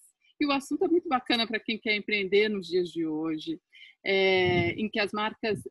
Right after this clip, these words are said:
elas representam também atitudes, ou pra quem simplesmente vive nesse mundo e quer tá conectado às novas tendências. Afinal, a voz tá se tornando cada vez mais importante como uma interface tecnológica,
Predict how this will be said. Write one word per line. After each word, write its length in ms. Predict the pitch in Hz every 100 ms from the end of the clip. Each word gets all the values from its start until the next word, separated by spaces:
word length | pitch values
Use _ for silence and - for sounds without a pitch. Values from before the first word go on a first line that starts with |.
| _
elas 240 | 220 208 208
representam 680 | 220 214 202 185 220 214 208
também 420 | - 196 196 220
atitudes, 920 | 220 226 277 - 240 233 226 196 165 170
ou 100 | 233
pra 140 | 277
quem 180 | 277 330
simplesmente 600 | 330 330 294 240 330 320
vive 280 | 233 320 370
nesse 320 | 277 240 226
mundo 300 | 208 240 240
e 60 | 233
quer 200 | 247 254
tá 160 | - 262 -
conectado 920 | 269 254 _ 233 226 262 247 202 208 202
às 220 | 214 208
novas 320 | 226 233 247 -
tendências. 840 | 269 269 226 208 208 190 - 170 147 _ _ _
Afinal, 380 | 233 - 240 254
a 60 | 240
voz 200 | 233 233
tá 100 | 240
se 140 | -
tornando 400 | - 214 214 220 214
cada 180 | 202 196
vez 280 | 208 208 196
mais 360 | 196 240 269
importante 600 | 247 233 220 - 208 202 - _ _ -
como 180 | 262 269
uma 120 | 269
interface 640 | 277 269 - 262 330 - 302
tecnológica, 920 | 294 247 226 190 170 180 180 - 180